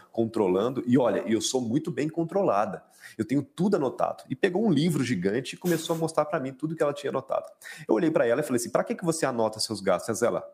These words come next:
"Porque precisa, né? Pra vida financeira ir bem, a gente precisa anotar os gastos." Eu, "Mas, mas pra quê?" Ela falou assim, "Não, porque precisa." Eu falei assim, "Mas você tá tão confusa, você anota tanto seus gastos, você tá tão confuso que você vem me procurar.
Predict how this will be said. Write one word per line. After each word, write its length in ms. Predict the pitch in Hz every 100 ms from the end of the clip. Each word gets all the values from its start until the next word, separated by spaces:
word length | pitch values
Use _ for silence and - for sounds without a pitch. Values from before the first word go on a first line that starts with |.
| _ _ -
"Porque 720 | 233 - 87 87 101 127 -
precisa, 460 | 214 - 113 151 220
né? 120 | 151
Pra 220 | 214 110
vida 220 | 95 107
financeira 720 | 104 101 95 98 107 117 92 -
ir 240 | - 104 98
bem, 320 | 87 87 120
a 40 |
gente 160 | 123 143
precisa 260 | - 147
anotar 260 | 170 180 160
os 80 | 123
gastos." 340 | 95 98 113
Eu, 180 | 110 90 - - - _ _
"Mas, 760 | - 196 196 190 - - - -
mas 180 | 185 -
pra 180 | -
quê?" 360 | 359 196 180 - - _ _ _ _ _ _ _ _ _ _ _ 240
Ela 80 |
falou 160 | 202 190
assim, 60 | -
"Não, 220 | 381 359
porque 320 | 156 - 180
precisa." 420 | 185 214 208 180
Eu 60 | 180
falei 120 | 202
assim, 80 | 208
"Mas 160 | 214 196
você 200 | 190 208
tá 120 | 190
tão 240 | 190 247
confusa, 600 | 254 180 - 127 135 104
você 200 | 104 -
anota 280 | 143 156 180
tanto 320 | - 185 233 -
seus 200 | 143 104
gastos, 320 | 113 117 131
você 40 | 160
tá 20 |
tão 160 | 196
confuso 320 | 208 170 175 175
que 80 |
você 160 | - 202
vem 160 | 185 190
me 120 | 185
procurar. 500 | 214 208 196 131